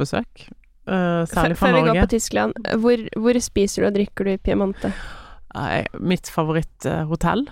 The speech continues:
Speaker 1: eh, og ikke minst vinbar, eh, heter Casa della Saracca. Det ligger i Monforte. Jeg bor stort sett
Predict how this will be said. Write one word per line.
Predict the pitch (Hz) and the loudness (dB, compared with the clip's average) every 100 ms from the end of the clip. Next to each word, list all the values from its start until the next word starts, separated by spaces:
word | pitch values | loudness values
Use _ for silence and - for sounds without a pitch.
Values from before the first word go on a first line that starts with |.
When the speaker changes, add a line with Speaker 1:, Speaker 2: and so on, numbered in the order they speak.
| - | -8
Speaker 1:
eh, | - 180 175 175 | -2 0 0 2
og | 175 165 156 | 2 0 -2
ikke | - - | -10 -4
minst | 165 151 - - | -2 0 -4 -8
vinbar, | 156 160 156 156 202 - 180 | -4 0 2 2 0 -2 -6
eh, | 165 160 | -2 0
heter | 160 - 165 | 0 -2 -2
Casa | 160 - 156 | -2 0 -2
della | 143 147 | 0 -2
Saracca. | - 139 - 160 - _ | -2 -6 -4 -6 -6 _
Det | 165 | -2
ligger | 165 160 | 2 2
i | 156 | 2
Monforte. | 151 151 - 180 175 | 0 -4 -2 0 0
Jeg | 165 | 2
bor | 170 160 151 | 4 2 0
stort | 156 - - 170 | -10 -8 -4 -2
sett | - 143 | -4 -4